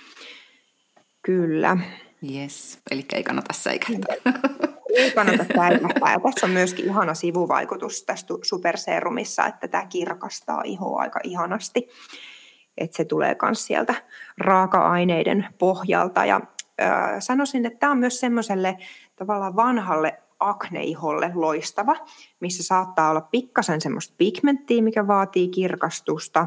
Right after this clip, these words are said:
Speaker 1: just kun on lähtenyt niitä näppyjä, mut ne on jättänyt jälkeensä semmosen pienen pigmentin.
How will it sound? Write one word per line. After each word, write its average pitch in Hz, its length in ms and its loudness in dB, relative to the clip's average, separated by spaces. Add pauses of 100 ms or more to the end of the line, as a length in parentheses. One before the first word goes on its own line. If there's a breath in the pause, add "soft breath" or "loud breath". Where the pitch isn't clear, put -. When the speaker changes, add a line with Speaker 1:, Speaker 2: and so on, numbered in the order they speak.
(140)
Speaker 1:
just 160 260 -2 (280)
kun 147 220 0
on 156 180 0
lähtenyt 156 500 0
niitä 165 300 0 (220)
näppyjä, 170 580 2 (120)
mut 185 180 -2
ne 170 80 2
on 160 100 2
jättänyt 165 420 0
jälkeensä 170 500 2
semmosen 170 500 -2
pienen 165 320 0
pigmentin. 175 640 0